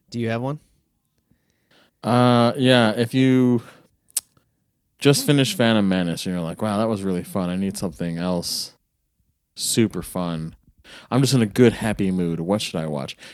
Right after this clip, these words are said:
Speaker 2: You should watch the next movie we're gonna record, which is Scott Pilgrim. <laughs>
Speaker 1: Mm-hmm.
Speaker 2: Because that's the movie I watch after watching Star Wars,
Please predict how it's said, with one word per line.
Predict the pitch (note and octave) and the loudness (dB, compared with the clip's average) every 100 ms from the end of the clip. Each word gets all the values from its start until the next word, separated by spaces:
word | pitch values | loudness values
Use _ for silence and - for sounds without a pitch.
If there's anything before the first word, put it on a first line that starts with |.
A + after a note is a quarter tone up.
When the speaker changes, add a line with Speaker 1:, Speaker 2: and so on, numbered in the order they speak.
| - | -2
Speaker 2:
You | C3 F#3 | 4 6
should | - B2+ | 6 4
watch | G2+ F2 - | 4 0 -2
the | G2+ | -2
next | F#2 G2+ A#2+ - | 2 2 2 2
movie | F#2 | 0
we're | E2 | 0
gonna | E2 | -2
record, | D#2 E2 F2 E2+ | -4 -4 -2 -2
which | E2 | -4
is | F#2+ | -6
Scott | - G#2 F#2+ | -2 -2 2
Pilgrim. | G2+ F2 - - | 0 0 -2 -6
<laughs> | - _ _ _ _ D#3+ | -12 _ _ _ _ -16
Speaker 1:
Mm-hmm. | C3 C#3+ B2 C#3 B2 G2+ G#2 - _ - - _ _ _ _ _ - F4+ - | -12 -8 -6 -4 -4 -6 -12 -20 _ -20 -20 _ _ _ _ _ -2 2 4
Speaker 2:
Because | E3 D#3 | 4 4
that's | B2+ D3+ | 4 2
the | D#3+ | 2
movie | C#3 B2+ - | 2 2 2
I | B2 C#3+ | 4 6
watch | A2 G2+ | 4 4
after | G#2+ F2+ | 0 0
watching | G2+ F#2+ | -2 -2
Star | G2+ A#2 A#2+ | 0 4 4
Wars, | G#2 G2 | 4 0